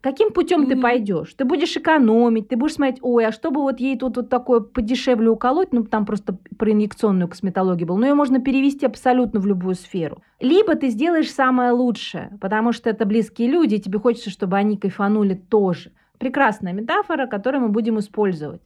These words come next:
Speaker 1: Вот ты хочешь сделать для него самое лучшее,
Speaker 2: Мгм.
Speaker 1: потому что ты видишь это. В отличие от человека,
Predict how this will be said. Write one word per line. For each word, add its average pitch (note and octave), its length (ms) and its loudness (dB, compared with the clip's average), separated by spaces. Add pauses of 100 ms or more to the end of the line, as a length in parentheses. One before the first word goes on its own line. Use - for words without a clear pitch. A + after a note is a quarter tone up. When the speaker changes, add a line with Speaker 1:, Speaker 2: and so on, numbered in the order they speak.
(220)
Speaker 1:
Вот F3+ 180 -10
ты F4 140 -2
хочешь C#4+ 340 -4
сделать A#3+ 600 0
для G3+ 180 -2
него G#3+ 240 0
самое F#3+ 380 -2
лучшее, F#3 440 -6
Speaker 2:
Мгм. G#3+ 360 -2
Speaker 1:
потому G#3 200 -2
что A#3 120 -6
ты A#3+ 140 -4
видишь A3 400 0
это. D#3+ 300 -8 (220)
В G#3 40 -2
отличие B3 440 0
от G#3+ 140 -2
человека, A3 680 -2